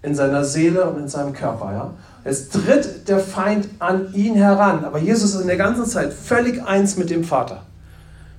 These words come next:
Völlig auch, auch entwickelt in seiner Identität, weil Jesus ist ja ein Mensch, also Jesus wächst auf und ist jetzt dreißig Jahre und ist, weil er auch ein Mensch ist, durch einen Prozess gegangen als der eingeborene Sohn,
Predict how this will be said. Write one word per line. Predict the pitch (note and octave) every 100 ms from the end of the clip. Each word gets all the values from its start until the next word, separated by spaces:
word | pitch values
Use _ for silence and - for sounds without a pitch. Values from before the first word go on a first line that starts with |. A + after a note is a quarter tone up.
| - -
Völlig | - A3 A#3 A#3 A#3+ - - - - - - -
auch, | F#3+ F#3+ - - - - - - - -
auch | D#3 F3+ F#3 - - -
entwickelt | F#3+ F#3 D3+ - C#4 F#3+ E3 D#3+
in | C#3+
seiner | C3+ C3 A#2+
Identität, | C3+ B2+ B2+ B2
weil | C3 F3
Jesus | G3 F#3+
ist |
ja | E3
ein | D3 E3
Mensch, | G3+ C#3+ -
also | C#3 C#3+
Jesus | E3+ D#3 C#3
wächst | G#3+ G#3+ - -
auf | F#3 E3+
und | D#3+
ist | D#3+
jetzt | D#3+ D#3 -
dreißig | F3 G#3+ G#3 G3+ G#3
Jahre | F#3 D#3+ A2 F#2 - - - -
und | -
ist, | -
weil | F3+ E3+
er |
auch | E3
ein | D#3+
Mensch | E3 A#3+ E3
ist, | D#3+ E3
durch | E3 -
einen | D#3 D#3 D3 - -
Prozess | - D#3+ D#3+ A#3 C4+ C4
gegangen | F3 E3 D3+ D3+
als | D3 E3 -
der | D#3+ E3
eingeborene | G#3 G#3+ F#3+ F#3+ F#3 E3+
Sohn, | E3 C#3 B2+